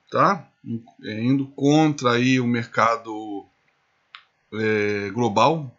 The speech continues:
Ásia, Europa e os futuros americanos todos em queda, tá?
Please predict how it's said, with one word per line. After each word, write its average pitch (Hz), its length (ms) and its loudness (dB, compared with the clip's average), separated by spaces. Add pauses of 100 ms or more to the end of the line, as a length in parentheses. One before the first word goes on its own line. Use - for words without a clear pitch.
(100)
Ásia, 120 800 2 (2000)
Europa 127 640 4
e - 20 4
os 139 100 0
futuros 131 320 -4
americanos 123 520 -2
todos 151 500 0
em 127 100 2
queda, 139 460 -2
tá? 131 400 -2